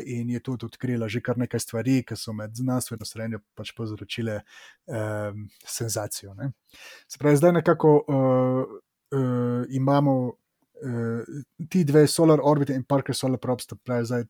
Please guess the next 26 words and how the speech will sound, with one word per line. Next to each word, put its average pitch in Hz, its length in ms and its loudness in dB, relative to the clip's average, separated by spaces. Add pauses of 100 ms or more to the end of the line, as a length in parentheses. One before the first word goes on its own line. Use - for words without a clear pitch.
(100)
to - 140 -8
tisto - 280 -4
zadnje, 117 440 2
kar 117 200 -6
se, 120 220 -6 (140)
eh, 113 360 -6
kar 123 220 -6
je 123 80 -2
bilo 120 180 -4
poslano 131 500 -2 (260)
za 123 180 -6
opazovanje 117 380 -6
Sonca 123 380 -4
in 107 80 -10
tudi, 110 360 -10 (360)
eh, 113 380 -6
kar 117 220 -4
pošilja 117 380 -4
najbolj 110 280 -4
te 113 140 -8
vznemirljive, 107 640 -6 (380)
ehm, 101 480 -10 (300)
podatke 104 480 -10
o - 20 -14
njem, 98 180 -14
ne. 110 140 -14